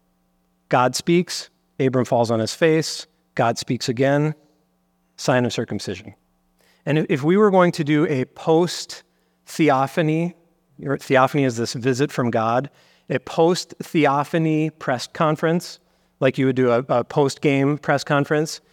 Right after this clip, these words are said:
if we were gonna do this press conference with Abraham, and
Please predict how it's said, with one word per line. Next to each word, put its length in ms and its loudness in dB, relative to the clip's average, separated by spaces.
if 100 -4
we 80 2
were 60 6
gonna 140 4
do 200 2
this 160 2
press 300 0
conference 560 -2
with 140 -2
Abraham, 580 -2
and 280 0